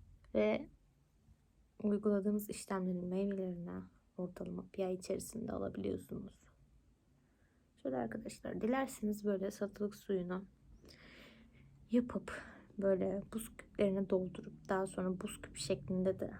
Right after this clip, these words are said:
soğukla beraber yüz germe için uygulayabilirsiniz. Çünkü aramızda izlemeyenler varsa daha önceki videolarımda yüz germe vardı buzlu arkadaşlar. Buz yüzü geriyor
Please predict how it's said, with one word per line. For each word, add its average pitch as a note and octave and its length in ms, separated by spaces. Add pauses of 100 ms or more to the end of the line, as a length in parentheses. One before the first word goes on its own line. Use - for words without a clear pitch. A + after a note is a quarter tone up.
(260)
soğukla G3+ 500
beraber F#3 440
yüz F#3+ 260
germe F#3 380
için F3+ 240
uygulayabilirsiniz. F#3 1080
Çünkü G#3 500 (420)
aramızda G3+ 340
izlemeyenler F#3 480
varsa F#3+ 360
daha F#3+ 100
önceki F#3+ 280
videolarımda F#3 500
yüz F#3+ 240
germe F3+ 360
vardı F#3+ 440
buzlu G3+ 280
arkadaşlar. G3 800 (2500)
Buz A3 340
yüzü G3 320
geriyor A3+ 640